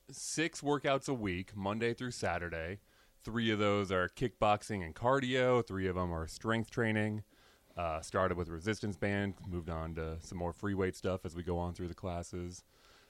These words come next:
Nutrition's a big, big component of it. Uh, they,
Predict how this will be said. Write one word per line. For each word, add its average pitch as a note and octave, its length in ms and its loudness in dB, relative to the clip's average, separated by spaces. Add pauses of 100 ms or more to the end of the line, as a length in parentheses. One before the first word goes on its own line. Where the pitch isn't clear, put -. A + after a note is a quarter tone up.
(140)
Nutrition's A#2+ 600 4
a G2 100 6 (280)
big, A#2+ 440 6
big A2 240 4
component A2 540 2
of G#2+ 200 6
it. G#2+ 220 2 (160)
Uh, E2+ 280 -2
they, F2 180 -2